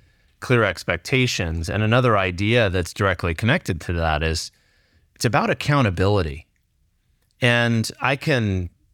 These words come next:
well, I can count 'cause I can think of the organizations I've worked with over the years where the primary complaint, the lament of sales leaders or executive leaders is,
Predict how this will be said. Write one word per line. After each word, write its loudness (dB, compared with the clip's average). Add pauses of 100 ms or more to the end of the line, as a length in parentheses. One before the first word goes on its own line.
(100)
well, 0
I 0
can -2
count -2
'cause -4
I 2
can -4
think -2
of -2
the 2
organizations 0
I've 0
worked 0
with -2
over 0
the -2
years 0
where 2
the -2 (420)
primary 0 (320)
complaint, -2
the 0
lament -2 (440)
of 0
sales 2
leaders 2
or 2
executive -2
leaders -2 (380)
is, -2